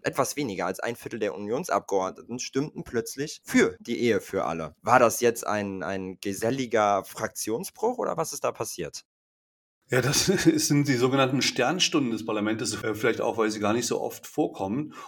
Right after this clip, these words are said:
Speaker 2: und weil viele darin, äh, die eigentliche Aufgabe von Parlamenten sehen, nämlich, äh, frei zu entscheiden, jenseits der Fraktionsdisziplin. Und tatsächlich sind die Abstimmungen seinerzeit in solchen Fragen wie in anderen Fragen, auch wenn es um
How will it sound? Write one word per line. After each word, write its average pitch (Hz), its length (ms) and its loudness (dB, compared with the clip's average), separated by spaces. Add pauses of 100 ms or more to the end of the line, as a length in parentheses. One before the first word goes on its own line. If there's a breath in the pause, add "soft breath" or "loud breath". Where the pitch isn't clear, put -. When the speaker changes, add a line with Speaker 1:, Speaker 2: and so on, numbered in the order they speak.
Speaker 2:
und 113 260 -2
weil 104 260 4
viele 139 600 4
darin, 120 420 2
äh, 110 340 -4
die 113 200 -8
eigentliche 131 480 0
Aufgabe 113 340 0
von 104 180 -4
Parlamenten 110 460 0
sehen, 107 200 2
nämlich, 110 360 0
äh, 104 140 0 (240)
frei 104 440 -4
zu 110 180 -4
entscheiden, 107 640 -2
jenseits 107 480 0
der 101 140 -4
Fraktionsdisziplin. 104 1120 -4
Und 127 180 0
tatsächlich 151 460 4
sind 160 100 2
die 147 120 4
Abstimmungen 147 840 4
seinerzeit 135 640 0
in 110 100 -4
solchen 117 340 0
Fragen 127 400 0
wie 110 60 -4
in 101 120 -2
anderen 131 380 -2
Fragen, 117 300 2
auch 110 200 -2
wenn 117 100 -4
es - 80 -8
um 113 180 -14